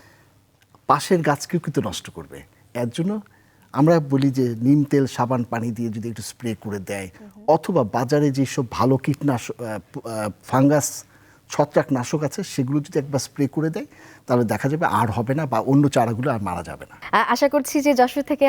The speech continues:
Speaker 2: হাবিব ভাই যে কোয়েশ্চেনটি করেছিলেন, তার যে প্রশ্নটি ছিল, তিনি তার সমাধান ইতিমধ্যেই পেয়ে গেছেন। আমরা পরবর্তী প্রশ্নে চলে যাব।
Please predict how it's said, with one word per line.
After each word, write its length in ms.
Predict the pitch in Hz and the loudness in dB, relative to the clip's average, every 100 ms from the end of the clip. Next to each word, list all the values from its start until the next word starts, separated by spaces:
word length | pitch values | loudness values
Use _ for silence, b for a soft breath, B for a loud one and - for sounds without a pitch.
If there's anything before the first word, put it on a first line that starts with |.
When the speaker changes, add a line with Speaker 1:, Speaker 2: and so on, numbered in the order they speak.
| 254 | 4
Speaker 2:
হাবিব 300 | 226 269 254 | 2 2 -4
ভাই 100 | 302 285 | 0 0
যে 60 | 285 | 2
কোয়েশ্চেনটি 480 | 269 269 - 262 277 | 2 0 0 -2 0
করেছিলেন, 580 | 302 370 415 - 240 254 | 4 4 4 0 0 2
তার 160 | 226 214 | 2 2
যে 60 | 240 | 0
প্রশ্নটি 340 | 254 - 277 285 | 0 0 -2 0
ছিল, 100 | 339 415 | -2 -2
তিনি 160 | 285 240 | -2 2
তার 100 | 214 - | 0 2
সমাধান 320 | 208 220 247 214 | 2 4 4 2
ইতিমধ্যেই 420 | 214 226 226 285 - | 0 -2 2 2 2
পেয়ে 160 | 165 - | -2 0
গেছেন। 280 | - - - B B B - | -2 0 -4 B B B 0
আমরা 140 | 277 294 | 2 4
পরবর্তী 320 | 285 285 294 320 | 2 2 -8 -4
প্রশ্নে 240 | 320 - | -4 -2
চলে 240 | 311 302 226 214 | 2 4 4 4
যাব। 140 | 202 | 4